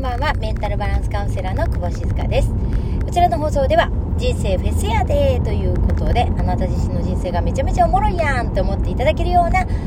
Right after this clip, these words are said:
配信にしたいなと思っております。えー、ということで、私はですね、ちょっと驚いてるんですけども、めちゃめちゃお久しぶりなんですね。で、前回、え、いつなんだっていうふうに見たんですよ。そしたらですよ、<laughs> あの、なんと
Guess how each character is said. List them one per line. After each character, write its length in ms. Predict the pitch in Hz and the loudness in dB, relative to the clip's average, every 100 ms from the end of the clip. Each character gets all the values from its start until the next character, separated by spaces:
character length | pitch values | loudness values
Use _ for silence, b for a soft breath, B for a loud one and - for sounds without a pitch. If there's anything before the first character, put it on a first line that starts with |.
| - | -2
配 160 | 202 185 | -2 -2
信 180 | 220 | -2
に 100 | 151 | -2
し 60 | - | -2
た 120 | 294 | 0
い 80 | - | 0
な 260 | - - - | 2 2 4
と 160 | 330 | 4
思 180 | 262 - | 4 0
っ 160 | - - | 2 2
て 200 | 285 - - | 2 0 -2
お 60 | 202 | 0
り 80 | 269 | 2
ま 180 | 381 440 | 4 4
す。 60 | - B B B B B - | 0 B B B B B 0
え 460 | 247 240 233 226 220 | 0 2 2 0 0
ー、 40 | |
と 80 | 220 | 0
い 60 | 269 | 0
う 40 | |
こ 80 | 440 | 2
と 100 | 440 | 4
で、 200 | 285 196 - - - | 4 4 -2 -2 -2
私 360 | 202 - - 185 | -2 0 0 0
は 80 | |
で 140 | 180 247 | 0 0
す 80 | 185 | 0
ね、 160 | 185 | 0
ち 80 | 214 | 0
ょ 20 | |
っ 40 | 202 | 2
と 120 | 180 | 2
驚 220 | 185 - | 2 0
い 80 | - | 0
て 100 | - | -2
る 100 | - | -2
ん 80 | - | -2
で 60 | |
す 40 | - | -2
け 120 | - | -2
ど 100 | - | 0
も、 340 | - 170 147 - B B B - | 2 2 2 0 B B B 0
め 100 | - | 0
ち 80 | 277 | 2
ゃ 60 | |
め 100 | 453 | 0
ち 100 | - | 2
ゃ 80 | 403 | 2
お 40 | 370 | 4
久 180 | - | 2
し 120 | - 294 | 2 0
ぶ 100 | 294 | 0
り 100 | 262 | 0
な 140 | 170 | 0
ん 60 | - | 0
で 80 | |
す 100 | - | 0
ね。 260 | - - - - - - - - - - - | 0 2 2 0 -2 -2 -4 -4 -2 -2 2
で、 280 | 240 214 - | 4 4 2
前 220 | 294 233 | 0 0
回、 280 | 202 165 156 - - - - | 2 2 2 0 0 0 0
え、 60 | 165 | 0
い 120 | - | 0
つ 140 | - | 0
な 120 | 349 339 | 0 2
ん 80 | |
だ 80 | - | 0
っ 80 | - | 0
て 140 | - | 2
い 20 | 175 | 2
う 20 | |
ふ 40 | |
う 20 | |
に 80 | 160 | 2
見 100 | - | 2
た 100 | - | 2
ん 40 | - | 2
で 80 | |
す 40 | - | 2
よ。 60 | - - - | 0 0 2
そ 140 | - | 0
し 80 | - | 2
た 80 | 320 | 2
ら 80 | 240 | 2
で 80 | |
す 120 | - - | 2 0
よ、 220 | - - - - | 0 0 0 0
<laughs> 200 | - - | 0 0
あ 100 | 170 | 0
の、 120 | 165 | 0
な 140 | 175 254 | 0 0
ん 20 | |
と 220 | - - | 0 0